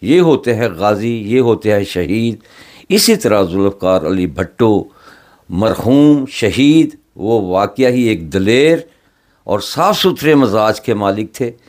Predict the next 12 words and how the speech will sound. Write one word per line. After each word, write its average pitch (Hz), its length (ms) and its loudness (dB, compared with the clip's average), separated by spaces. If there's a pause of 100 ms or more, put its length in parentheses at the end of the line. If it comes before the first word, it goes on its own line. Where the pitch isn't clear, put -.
(280)
और 120 180 2
उन्होंने 123 600 0
पाकिस्तान 113 560 -2
की 110 160 -4
तकदीर 104 520 -2
को 101 180 -4
बदलने 95 760 0
की 104 300 -2
हर 104 240 -2 (400)
मुमकिन 151 480 0
कोशिश 131 420 -2
की, 90 280 -6